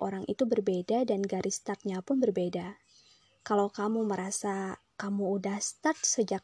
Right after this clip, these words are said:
lama dan lari, mengejar,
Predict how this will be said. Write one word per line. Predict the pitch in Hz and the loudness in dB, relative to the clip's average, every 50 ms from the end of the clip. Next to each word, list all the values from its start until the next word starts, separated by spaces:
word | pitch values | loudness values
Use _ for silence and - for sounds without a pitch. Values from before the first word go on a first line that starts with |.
| - 196 | -4 -4
lama | 185 185 190 185 190 196 214 254 277 285 240 | -4 -2 -2 -2 0 0 2 2 2 2 2
dan | 214 196 196 196 190 | 2 2 0 0 -2
lari, | 190 185 175 180 - - 202 208 226 240 262 277 | -2 -2 -2 -4 -2 0 0 2 2 4 4 4
mengejar, | 269 247 226 214 202 190 190 - - 202 185 190 226 285 | 4 4 4 2 0 0 0 -2 -2 0 0 0 0 -2